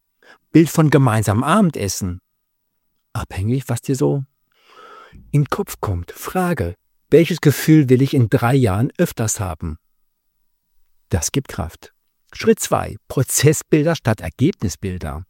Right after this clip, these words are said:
Nicht nur Ironman-Finisher, sondern ich im Laufschuh um sechs Uhr morgens. Grund, dein Gehirn kann nur Prozesse umsetzen. Ergebnisse sind Zufall. Schritt drei,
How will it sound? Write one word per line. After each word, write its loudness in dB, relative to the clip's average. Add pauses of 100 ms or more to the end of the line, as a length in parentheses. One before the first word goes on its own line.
(960)
Nicht 4
nur 2 (100)
Ironman-Finisher, 0
sondern 2 (580)
ich 0 (140)
im 4
Laufschuh 2 (360)
um 2
sechs -4
Uhr 2
morgens. -2 (420)
Grund, 4
dein 2
Gehirn 2
kann 2
nur 4
Prozesse 0
umsetzen. -2 (1200)
Ergebnisse 2
sind 0
Zufall. -4 (420)
Schritt -2
drei, -4